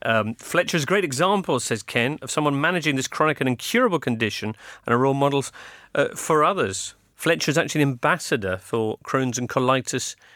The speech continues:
U K, which is a charity which I think I should probably make a, a, a donation to after, yeah. Sorry about that, Ken, and anyone else. Uh, and well done, Darren Fletcher, for that sweet volley in the victory against Watford.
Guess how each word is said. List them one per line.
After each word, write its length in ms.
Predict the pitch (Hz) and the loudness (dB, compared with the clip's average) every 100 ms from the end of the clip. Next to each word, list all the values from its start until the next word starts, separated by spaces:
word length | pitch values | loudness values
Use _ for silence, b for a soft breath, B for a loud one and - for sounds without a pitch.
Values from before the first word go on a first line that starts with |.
| b | b
U 160 | 123 127 | -6 -6
K, 200 | - 139 | 0 0
which 140 | 120 | 0
is 80 | 120 | -4
a 80 | 123 | -6
charity 560 | - 160 165 135 104 98 | -4 0 0 0 -4 -6
which 260 | 107 - | -6 -8
I 40 | 110 | -8
think 180 | 120 113 | -6 -4
I 40 | |
should 180 | 104 120 | -6 -4
probably 180 | 123 113 | -4 -2
make 180 | 110 110 | -2 -2
a, 100 | 110 B B B B B B | -4 B B B B B B
a, 240 | 127 127 - | 2 2 4
a 180 | 131 123 | 2 2
donation 540 | 135 135 180 - 139 | 2 2 2 2 0
to 260 | - 127 113 | 2 2 2
after, 360 | 113 127 110 - - | 0 0 -2 -4 -8
yeah. 200 | 95 85 _ _ - | -6 -6 _ _ -8
Sorry 360 | - 175 180 | 0 2 2
about 220 | 131 127 117 | 2 0 2
that, 200 | 110 107 | 0 0
Ken, 260 | 123 117 | 0 2
and 80 | 110 | 2
anyone 260 | 113 113 110 | 2 2 2
else. 280 | 110 113 - B B B | 0 -2 -10 B B B
Uh, 160 | 127 - | -2 0
and 220 | 147 147 | -2 0
well 280 | 143 180 190 | 0 2 2
done, 220 | 156 180 | 2 2
Darren 300 | 135 107 104 | 2 2 0
Fletcher, 380 | - 127 - 123 | -2 -4 -2 -4
for 80 | 120 | 0
that 200 | 120 143 _ - | 0 0 _ -8
sweet 640 | - - 214 240 349 247 | -4 -2 -2 2 2 2
volley 600 | 117 156 294 165 135 233 _ b b b b b - | 0 2 4 4 4 2 _ b b b b b -4
in 220 | 139 147 | 0 2
the 80 | 147 | 4
victory 360 | 170 - - 180 | 2 0 0 2
against 340 | 190 196 - | 2 -2 -2
Watford. 500 | 185 311 - 202 - | -2 -2 0 0 -2